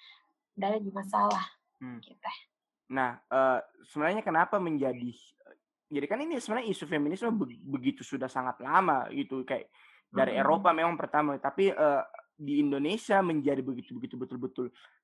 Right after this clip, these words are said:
Speaker 2: happening menurutku tiga lima tahun yang lalu ket-, itu diikuti ketika sosial media sangat bebas berekspresi.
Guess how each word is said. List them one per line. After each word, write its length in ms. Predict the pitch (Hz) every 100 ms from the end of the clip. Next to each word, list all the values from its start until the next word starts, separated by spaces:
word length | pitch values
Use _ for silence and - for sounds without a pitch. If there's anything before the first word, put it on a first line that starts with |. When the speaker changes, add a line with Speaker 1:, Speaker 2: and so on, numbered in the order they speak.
| -
Speaker 2:
happening 720 | 170 - 143 156 202 254 240 - -
menurutku 480 | 156 165 196 - - _ _ _
tiga 260 | 165 143 151
lima 240 | 147 151
tahun 400 | 147 147 147 147
yang 60 | 143
lalu 240 | 147 175 196
ket-, 200 | 180 _
itu 300 | 156 156 202
diikuti 480 | 175 147 143 170 175 190
ketika 320 | 170 147 143
sosial 320 | - 135 139
media 560 | 131 131 127 165 185 185 - - _ _ _ _
sangat 460 | - 151 147 131
bebas 260 | 143 143 143
berekspresi. 800 | 135 131 - - 165 190 - 170